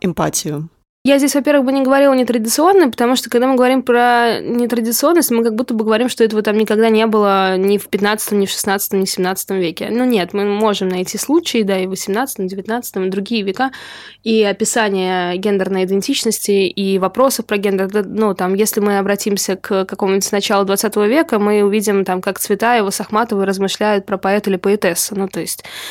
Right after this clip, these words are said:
Speaker 2: э, и это тоже вполне себе гендерный вопрос. Да, там они, э, вряд ли бы, наверное, ну, хотя мы не знаем, надо было бы у них <laughs> спрашивать, сделали бы трансгендерный переход, но, э, так или иначе. И, э, но если говорить то, насколько комфортно,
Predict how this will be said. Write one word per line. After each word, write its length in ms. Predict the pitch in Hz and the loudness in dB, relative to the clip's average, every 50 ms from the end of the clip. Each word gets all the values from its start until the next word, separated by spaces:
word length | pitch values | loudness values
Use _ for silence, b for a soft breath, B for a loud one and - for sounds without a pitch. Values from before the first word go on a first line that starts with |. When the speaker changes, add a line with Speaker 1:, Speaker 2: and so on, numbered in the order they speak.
| B B - | B B -8
Speaker 2:
э, 160 | 214 - 101 | -6 -2 2
и 40 | 190 | 2
это 200 | 220 220 226 214 | 2 2 2 2
тоже 300 | - 254 262 247 226 220 | 4 4 4 4 4 2
вполне 300 | - - 220 220 233 240 | 2 2 4 4 4 2
себе 200 | - 214 202 190 | 2 0 0 2
гендерный 400 | 226 226 214 196 180 175 190 185 | 2 2 2 2 0 -2 -2 -2
вопрос. 460 | 208 214 - 214 170 - - - B B B B B B B B B | -2 0 0 -2 -2 -2 -4 -8 B B B B B B B B B
Да, 180 | 202 202 233 | 0 0 0
там 180 | 233 - 190 180 | 0 0 0 0
они, 320 | 185 185 190 190 190 185 | 0 2 2 2 2 2
э, 680 | 185 185 185 185 185 185 190 190 180 180 180 175 180 180 | 2 0 0 0 -2 -2 -4 -4 -6 -6 -6 -6 -6 -8
вряд 340 | 190 196 202 208 196 190 - | -6 -4 -2 -2 -2 -2 -2
ли 60 | 190 | -4
бы, 80 | 185 190 | -2 -2
наверное, 480 | 196 190 190 185 185 180 180 180 180 | 0 0 0 0 0 0 -2 -2 -2
ну, 160 | 185 196 175 | -2 -2 -2
хотя 200 | - 185 - - | -2 -4 -6 -2
мы 100 | 180 175 | 0 0
не 120 | 175 175 180 | 2 2 2
знаем, 280 | 175 233 262 277 226 185 | 2 2 0 2 2 2
надо 160 | 175 175 175 | 2 2 2
было 120 | 175 180 | 2 0
бы 120 | 175 180 180 | 2 2 0
у 60 | 180 | 2
них 160 | 208 311 - | 2 0 0
<laughs> 60 | - | -2
спрашивать, 560 | - - 196 208 - - 262 262 220 220 208 - | -4 -2 0 2 4 4 4 4 4 2 0 -2
сделали 360 | 226 208 220 208 208 202 196 | 0 2 2 2 4 2 2
бы 120 | 185 202 | 2 0
трансгендерный 580 | - 196 190 208 - 214 202 202 208 190 196 196 | -2 -2 -4 0 2 2 2 2 2 0 0 0
переход, 480 | - 214 208 208 - 330 359 - - | 2 2 0 2 2 0 0 0 0
но, 540 | 220 202 202 226 233 214 196 190 202 196 180 208 | 0 0 0 0 0 0 0 0 -2 -4 -4 -4
э, 40 | |
так 200 | 185 214 208 - | -4 -6 -4 -2
или 160 | 220 214 220 220 | 0 0 2 2
иначе. 360 | 220 175 - - - - - - _ | 0 -2 -4 -6 -10 -12 -12 -8 _
И, 260 | 226 226 240 240 240 | -2 0 2 4 4
э, 420 | 233 226 - - 226 220 220 214 202 | 4 2 0 0 -2 0 0 0 2
но 160 | 220 240 254 | 2 2 2
если 260 | 262 262 269 - 277 | 2 2 2 0 -2
говорить 320 | 240 254 254 247 254 254 - | 0 0 0 0 0 0 2
то, 120 | 269 262 | 2 2
насколько 460 | 262 247 240 - - 262 254 - 240 | 2 0 0 0 0 0 0 0 -2
комфортно, 720 | 240 247 226 233 220 - 311 339 349 359 - 254 240 233 226 | 0 0 -2 -2 0 2 2 2 2 2 0 0 0 0 -2